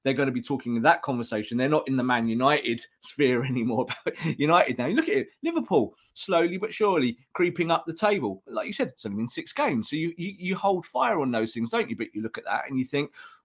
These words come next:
problems there. Have Liverpool sorted it out? Well, no, they haven't. They've just done all right <laughs> in six games. Tottenham as well. Nice to watch. But I do think with Man United, it's, it's a case of here, you've got these injuries.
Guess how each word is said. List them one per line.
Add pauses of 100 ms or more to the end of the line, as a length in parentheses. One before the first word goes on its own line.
(120)
problems
there.
Have
Liverpool
sorted
it
out?
Well, (220)
no,
they
haven't. (120)
They've
just
done
all
right
<laughs>
in
six
games. (360)
Tottenham
as
well. (280)
Nice
to
watch. (260)
But
I
do
think
with
Man
United,
it's,
it's
a
case
of
here,
you've
got
these
injuries.